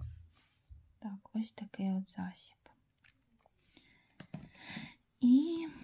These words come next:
пудра. Пудра зараз в мене від Yves Rocher. А, нуль недоліків.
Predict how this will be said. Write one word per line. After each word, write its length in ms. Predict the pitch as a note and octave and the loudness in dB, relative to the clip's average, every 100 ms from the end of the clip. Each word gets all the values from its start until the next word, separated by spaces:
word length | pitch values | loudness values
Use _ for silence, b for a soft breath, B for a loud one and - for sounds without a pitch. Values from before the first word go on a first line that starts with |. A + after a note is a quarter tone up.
| B B - | B B -8
пудра. 440 | C#4+ C4 G#3+ F3 - B B - | 0 2 2 0 -4 B B -4
Пудра 320 | B3+ B3 A3+ | -2 2 2
зараз 400 | G3 G3 G3 - | 2 0 0 0
в 20 | G3 | 2
мене 280 | F#3+ F#3 | 4 4
від 220 | F#3+ G#3+ - | 2 -2 0
Yves 180 | A3+ A3 | 0 2
Rocher. 560 | F#3+ F#3+ - F3+ E3+ A3 - - B B B B B B _ | 0 0 -2 -2 0 -2 -2 -10 B B B B B B _
А, 360 | A3 G#3 G#3 G#3 G#3 G#3 - B B B - | -2 0 0 0 0 -2 -4 B B B 10
нуль 220 | A3 A#3+ | 12 12
недоліків. 720 | A3+ A3 G3 F3 E3+ - F3+ | 12 10 6 2 0 -6 -10